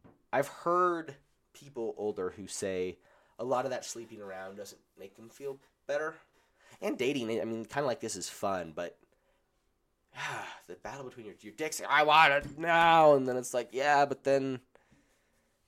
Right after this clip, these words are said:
there's post-nut clarity. Like, you are very different when you do and don't jerk off. And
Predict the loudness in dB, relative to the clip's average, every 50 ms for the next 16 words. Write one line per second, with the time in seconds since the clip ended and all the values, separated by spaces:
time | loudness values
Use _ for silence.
0 | _ _ _ _ _ _ _ _ _ _ _ _ _ _ _ _ _ _ _ _
1 | _ _ _ _ _ _ -2 0 0 0 -2 -8 -6 -2 -2 -2 -2 -2 -4 -6
2 | -6 -8 -8 -6 -4 -4 -4 -4 -6 -8 -10 -12 -12 -8 -6 -6 -4 -2 -2 -2
3 | -2 -2 -2 -4 -4 -2 -2 -2 -4 -4 -4 -6 -6 -6 -4 -4 -2 -2 0 -2
4 | -2 -2 -4 -6 -2 0 2 4 4 2 2 -2 -6 -10 -10